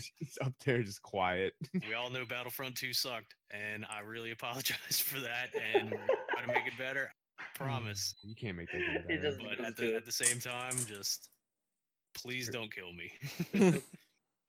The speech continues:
Speaker 3: Like,
Speaker 1: There's no better version of that. God
Speaker 3: Get,
Speaker 1: damn.
Speaker 3: get, get on your knees, gives the audience a big old kowtow, and just ask for forgiveness.
Speaker 1: Mm-hmm.
Speaker 2: That's what happened.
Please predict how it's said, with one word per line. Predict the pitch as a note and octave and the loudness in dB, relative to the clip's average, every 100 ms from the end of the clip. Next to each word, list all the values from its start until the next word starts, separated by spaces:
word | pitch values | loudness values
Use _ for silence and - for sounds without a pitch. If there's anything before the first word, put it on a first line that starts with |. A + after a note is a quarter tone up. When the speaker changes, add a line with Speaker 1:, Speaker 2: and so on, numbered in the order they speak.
| D3 | 2
Speaker 3:
Like, | F#3 F3+ A2+ | 6 6 4
Speaker 1:
There's | C3+ | 0
no | B2+ G2+ | -2 -2
better | A#2 A2+ A2+ | 0 2 2
version | G#2 G#2+ G#2 G2+ | 2 0 0 -2
of | G2+ | -4
that. | E2 E2 - B2 - - - - _ _ _ _ - _ _ _ _ _ _ - _ _ - | -4 -6 -8 -10 -10 -14 -20 -20 _ _ _ _ -20 _ _ _ _ _ _ -20 _ _ -12
God | C3 A2+ F#2+ G2+ | -6 -6 -6 -6
Speaker 3:
Get, | G#2+ | -2
Speaker 1:
damn. | G#2 F#2+ - _ _ _ _ _ _ _ | -2 -4 -8 _ _ _ _ _ _ _
Speaker 3:
get, | C3 C3 - | 0 0 0
get | B2+ | 2
on | B2+ | 4
your | B2 | 2
knees, | A#2+ A#2+ A#2 A2+ | 2 2 0 -2
gives | - A#2 A2 | -6 -6 -6
the | G#2+ | -2
audience | G2+ A2 G#2+ - | 0 2 0 -4
a | - | -10
big | - A#2 A#2 A2 | -2 2 4 4
old | A2+ A2 A2 | 4 2 0
kowtow, | - G#2 G#2+ - G#2 G2+ G#2 - - _ _ _ _ _ _ | 2 4 4 4 4 6 4 0 -8 _ _ _ _ _ _
and | A#2+ | -16
just | A2 G2+ - _ _ | -12 -12 -14 _ _
ask | G2 G2+ - | 2 2 -2
for | - | -10
forgiveness. | F#2+ F#2 F#2 G2+ G2+ G#2 - - _ _ _ - | -8 -6 -4 -6 -6 -10 -12 -20 _ _ _ -8
Speaker 1:
Mm-hmm. | A#2 A#2+ C3 D3 _ _ _ _ | -4 -2 -4 -8 _ _ _ _
Speaker 2:
That's | D#3+ - - | -2 -2 -4
what | G3+ | -6
happened. | F3+ F#3 - C3+ | -6 -8 -6 -6